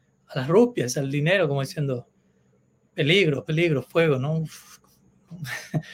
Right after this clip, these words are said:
Dando a entender, eh, el potencial, si se, si podríamos decirlo, el potencial dis-, de distracción que puede generar,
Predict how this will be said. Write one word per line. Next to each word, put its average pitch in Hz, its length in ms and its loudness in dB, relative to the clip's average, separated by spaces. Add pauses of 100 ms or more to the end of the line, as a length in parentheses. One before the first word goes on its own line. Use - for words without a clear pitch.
(360)
Dando 139 320 2
a - 20 0
entender, 143 540 0 (640)
eh, 135 240 -6
el 127 80 -8
potencial, 190 800 4
si - 140 -10
se, 170 200 -4
si 160 80 -8
podríamos 170 460 2
decirlo, 156 200 2
el 147 100 -2
potencial 170 600 0
dis-, 151 160 -4 (180)
de 175 80 -6
distracción 170 840 -2 (580)
que 156 140 -12
puede 160 240 4
generar, 151 540 0